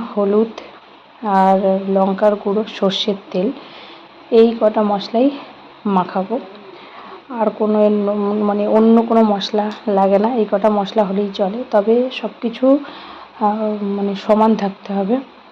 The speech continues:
যেরকম নুন সেরকম হলুদ, লঙ্কা, তেল সবটাই সমান, কোনোটা কম বেশি হলে খেতে অতটা ভালো লাগে না। তো সেই রকম বুঝে শুনে সবটাই দিতে হবে। তো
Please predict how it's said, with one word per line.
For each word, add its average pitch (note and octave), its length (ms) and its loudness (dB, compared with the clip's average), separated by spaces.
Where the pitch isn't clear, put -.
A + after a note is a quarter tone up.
যেরকম G#3 360 0
নুন G#3+ 260 6
সেরকম G3+ 440 -4
হলুদ, G3+ 320 0
লঙ্কা, G3+ 420 2
তেল G3+ 200 0
সবটাই G#3 300 0
সমান, G3+ 300 -4
কোনোটা A3 280 0
কম G#3+ 260 0
বেশি G#3+ 220 0
হলে A3 140 2
খেতে G#3+ 280 -4
অতটা G3 300 -2
ভালো G#3 280 2
লাগে F#3 240 4
না। F3+ 120 -4
তো - 140 -18
সেই A3 140 4
রকম A3 260 2
বুঝে G#3 240 2
শুনে G#3+ 220 0
সবটাই G#3+ 400 0
দিতে G#3 260 4
হবে। G#3 260 4
তো - 100 -4